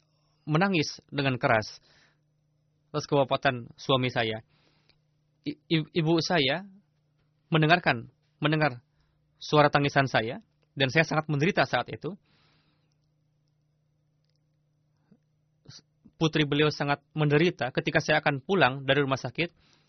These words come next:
saya bermampir ke ibu saya. Namun, sang ibu dengan nada keras mengatakan kepada saya, "Kamu putri saya, kan? Putri saya tidak mungkin meni-, melihat, eh, memperlihatkan ketidaksabaran.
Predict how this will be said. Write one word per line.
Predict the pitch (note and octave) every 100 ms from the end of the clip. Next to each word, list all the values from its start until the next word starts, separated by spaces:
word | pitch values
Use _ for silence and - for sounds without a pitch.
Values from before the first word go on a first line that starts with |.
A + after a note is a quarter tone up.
| _
saya | - D3+ D#3 C#3+ - - _ _ _ _
bermampir | C3+ C3+ C3 - D3+ D#3 D#3+ D3
ke | D#3 D3
ibu | C#3
saya. | C#3+ C#3+ C3+ E3+ _ _ _ _ _ _ _ _ _ _ _ _ _ _ _
Namun, | C#3+ C#3 D#3 D3+ _ _ _ _ _ _ _ -
sang | - D#3
ibu | D#3+ C#3+ F#3+ - -
dengan | C#3+ C#3 B2+
nada | C#3+ D3 D3
keras | D#3 C#3+ D3+ -
mengatakan | D3 C#3+ C3+ C#3 D3
kepada | C#3+ C#3
saya, | C#3 - A#2 C#3+ E3+ _ _ _ _ _ -
"Kamu | B2 B2+
putri | B2 B2 B2+
saya, | B2+ E3
kan? | F3 G#3+ - _ _ _ _ _ _ _ _
Putri | D#3 D3+ D3+
saya | D#3+
tidak | E3+ C#3 B2+
mungkin | E3+ F3+ D#3
meni-, | C#3 C3
melihat, | B2 B2+ B2 - _ _ _ _ -
eh, | B2
memperlihatkan | B2+ A#2+ C3+ C#3 B2+
ketidaksabaran. | C3 C3 B2 A2 G#2+ G#2